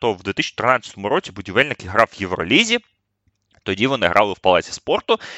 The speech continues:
Тоді Палац спорту як то кажуть, з горем пополам, е, він влаштовував теж Євролігу, тому що в ньому там була п'ять, п'ять з половиною тисяч при повній завантаженості, місткість, і, в принципі, там з,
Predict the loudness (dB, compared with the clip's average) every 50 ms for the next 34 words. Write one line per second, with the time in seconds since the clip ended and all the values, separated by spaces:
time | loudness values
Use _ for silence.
0 | -18 -8 -4 0 2 2 2 2 2 2 2 2 2 0 -2 0 2 2 2 2
1 | 0 0 0 0 -2 -8 -18 -18 _ _ _ _ -20 -20 -20 -20 -20 -6 0 2
2 | 2 2 0 -2 0 2 2 2 2 0 -6 -6 0 2 4 4 4 4 2 2
3 | 2 0 2 2 0 4 4 6 4 4 2 -4 _ -18 -16 -16 -8 -2 0 2
4 | 2 2 2 2 0 0 0 -2 -2 0 2 2 2 2 2 0 2 2 0 -2
5 | -6 -8 -10 -12 -8 -6 -6 -4 -4 -4 -2 -2 -2 0 -2 0 2 2 0 0
6 | -2 -6 -8 -10 -10 -10 -10 -8 -10 -10 -8 -6 -8 -8 -8 -10 -12 -12 -12 -8
7 | -6 -6 -4 2 4 4 4 2 0 -10 _ 0 2 2 2 2 0 -8 -8 -8
8 | -8 -6 -8 -10 -10 -12 -16 -18 -18 -18 -18 -18 -18 -16 -14 -12 -12 -12 -12 -10
9 | _ -6 -6 -6 -4 -4 -6 -6 -6 -10 -12 -8 -4 -4 -2 0 2 2 2 0
10 | -2 -4 -6 -6 -6 -8 -10 -10 -6 -4 -4 -4 -4 -4 -4 -6 -6 -6 -10 -14
11 | -16 -16 -14 -14 -14 -12 -4 0 2 2 2 0 -4 -8 -10 -12 -2 0 0 0
12 | 0 -2 -6 -6 -2 0 2 2 2 2 0